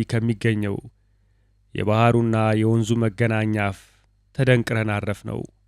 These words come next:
ሰዎች ወደዚያው አቅጣጫ ሲሯሯጡ አየን። ገመዱም በተቻለ መጠን በዝግታ ጎተትኩ። ዋናው የነፋስ ሸራ አሁን ከፊት ለፊቱ ቀጥ ብሏል።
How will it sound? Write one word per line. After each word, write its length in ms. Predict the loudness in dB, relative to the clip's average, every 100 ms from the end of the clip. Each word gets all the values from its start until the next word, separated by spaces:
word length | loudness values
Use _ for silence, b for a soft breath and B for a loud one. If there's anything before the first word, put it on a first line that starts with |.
| _ _ _ _ _ _ -8
ሰዎች 420 | -4 0 -2 -2 0
ወደዚያው 400 | 2 2 2 2
አቅጣጫ 420 | 0 -6 -6 -4 -4
ሲሯሯጡ 580 | -2 0 2 2 0 -2
አየን። 320 | -4 -4 -8 -12 -20 _ _ _ _ _ _ _ _ -10
ገመዱም 440 | -4 -2 0 -2 -2
በተቻለ 460 | -2 -2 -2 0 0
መጠን 360 | -2 -6 -8 -10 -12 -18 _ _ _ -14
በዝግታ 480 | -8 -6 -4 -2 -2 -2
ጎተትኩ። 640 | -4 -8 -8 -12 -14 -20 _ _ _ _ _ _ _ _ _ -6
ዋናው 520 | 0 0 2 2 2 2
የነፋስ 480 | 0 -2 -2 -4
ሸራ 260 | -4 -4 -4 -6 -10 -14 _ _ _ _ _
አሁን 240 | 0 2 2
ከፊት 320 | 0 -4 -2 0
ለፊቱ 340 | 0 0 -2 -4
ቀጥ 320 | -4 -10 -14 -14
ብሏል። 360 | -6 -4 -4